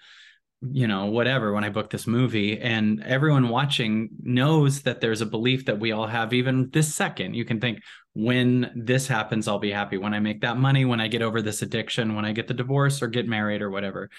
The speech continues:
And <clears throat> it, it constantly creates the belief that there's lack because it's over here. Like, it, what it implies is that's the answer and this isn't. So every time we want something, we're escaping the now and saying it's over there. And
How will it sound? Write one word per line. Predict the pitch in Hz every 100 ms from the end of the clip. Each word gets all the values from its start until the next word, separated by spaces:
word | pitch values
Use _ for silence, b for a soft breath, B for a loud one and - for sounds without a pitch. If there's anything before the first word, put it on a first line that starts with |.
| B B B _ _
And | 131 120 120 117 117 -
<clears throat> |
it, | 120 123 165 135 113 - _ 135 139 _ _ 143 139
it | 156 139
constantly | 131 151 165 156 165 147
creates | 139 135 117 110 107
the | 120
belief | 107 104 104 107
that | 104
there's | 101 98
lack | 98 92 95 - - _ b b b
because | - 113 120
it's | 107 -
over | 110 113
here. | - 147 85 - _ -
Like, | 123 107
it, | 113
what | 113 117 127
it |
implies | 123 123 135 127 123 110
is | 104 107
that's | 117 139 143
the | 135 110
answer | 107 104 117
and | 104 101
this | 107 -
isn't. | 110 98 107 - B B B
So | - 135
every | 127 165
time | 156 151 143
we | 131
want | 117 120 123
something, | - 104 - 104
we're | 104 104
escaping | 101 - 135 143 127
the | 117
now | 104 101 98 98
and | 101
saying | 113 107
it's | 101 -
over | 101 101
there. | 104 98 107
And | 117 123 113 107